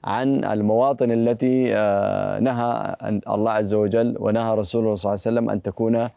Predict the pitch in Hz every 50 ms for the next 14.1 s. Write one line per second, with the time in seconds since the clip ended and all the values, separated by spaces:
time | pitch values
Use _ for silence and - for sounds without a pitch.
0 | _ _ _ - - 127 123 101 90 82 80 - _ _ - 107 98 92 117 117
1 | 117 110 95 107 98 - 95 127 139 147 139 127 120 127 117 - 120 117 123 123
2 | 120 123 131 135 107 107 101 - 101 - 110 107 113 113 107 101 104 - 101 95
3 | 101 101 90 82 76 - _ - 104 104 113 110 107 104 107 101 104 120 107 101
4 | 104 98 101 98 101 101 90 95 92 - _ _ _ _ _ _ _ - 101 95
5 | 101 98 82 101 110 - - - 135 123 110 - 110 107 110 107 107 127 117 101
6 | 101 101 104 92 - 107 95 90 104 104 107 113 120 131 139 - _ _ _ _
7 | _ - 104 101 107 110 110 107 104 104 104 101 107 110 110 113 98 104 98 -
8 | 104 113 113 127 - _ _ _ _ _ _ - 101 104 - 101 95 - 95 107
9 | 113 117 117 117 113 _ _ _ _ _ _ - - 92 101 101 107 110 110 95
10 | 90 95 98 98 95 95 95 95 90 92 98 98 98 104 110 104 - 120 113 113
11 | 117 120 123 127 - 117 107 107 110 101 - 113 117 117 117 - - _ - -
12 | - 98 101 101 101 104 107 107 107 107 104 98 95 101 107 104 95 92 92 101
13 | 98 98 92 92 95 90 101 104 107 107 - - 101 101 101 101 101 95 - 95
14 | 98